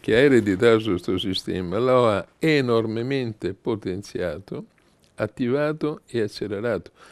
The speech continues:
Perché se la cellula batterica a diventare antibiotico resistente ci mette intere generazioni, la cellula umana a diventare chemioresistente ci mette pochi mesi. Per cui l'ha enormemente perfezionato e accelerato. Ora, questo sistema,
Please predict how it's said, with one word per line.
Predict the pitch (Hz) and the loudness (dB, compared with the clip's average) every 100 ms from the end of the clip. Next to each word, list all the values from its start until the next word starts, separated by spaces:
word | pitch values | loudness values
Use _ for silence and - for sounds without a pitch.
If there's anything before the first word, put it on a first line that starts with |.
| _ _ | _ _
Perché | 110 110 | -4 -2
se | 113 156 | 2 4
la | 151 | 6
cellula | 117 - 143 131 110 | 4 2 4 4 4
batterica | 104 107 107 95 87 92 | 2 0 2 2 2 0
a | |
diventare | 101 110 110 - 131 123 | 0 0 -2 2 4 4
antibiotico | 104 107 90 113 113 110 92 | 0 -2 -2 0 0 0 0
resistente | 98 98 - 101 98 92 | -2 -4 -4 -4 -4 -6
ci | - | -6
mette | 104 127 123 | -4 -4 -6
intere | 95 - 123 101 | -8 -4 -2 -2
generazioni, | 101 87 92 90 85 - 85 82 117 _ - _ _ | -4 -6 -4 -6 -6 -10 -10 -12 -14 _ -20 _ _
la | 113 | -4
cellula | 120 160 151 143 120 | -2 0 2 4 2
umana | 123 123 104 95 | 2 2 2 2
a | |
diventare | 98 117 120 127 123 95 | 2 2 0 2 2 0
chemioresistente | - 151 143 110 98 104 127 120 120 101 101 95 | 2 2 4 2 2 0 -2 -4 -4 -4 -4 -6
ci | 113 | -6
mette | 131 131 135 | -8 -6 -6
pochi | 104 95 | -4 -6
mesi. | 92 117 113 98 - _ _ _ _ _ _ _ | -6 -4 -4 -6 -18 _ _ _ _ _ _ _
Per | 110 | -8
cui | - 123 | -2 2
l'ha | 123 | 2
enormemente | 110 110 107 123 143 127 98 | 2 2 0 0 0 -2 -2
perfezionato | 92 104 113 104 - 104 123 131 | -2 -2 -2 -2 -4 -2 -2 0
e | 110 | -2
accelerato. | - 85 85 104 104 - _ _ _ - _ | -4 -6 -4 -2 -2 -6 _ _ _ -20 _
Ora, | - 117 | 0 0
questo | - 165 - 120 | 4 4 4 2
sistema, | 120 113 - 113 98 98 110 | 2 -2 2 2 2 -2 -4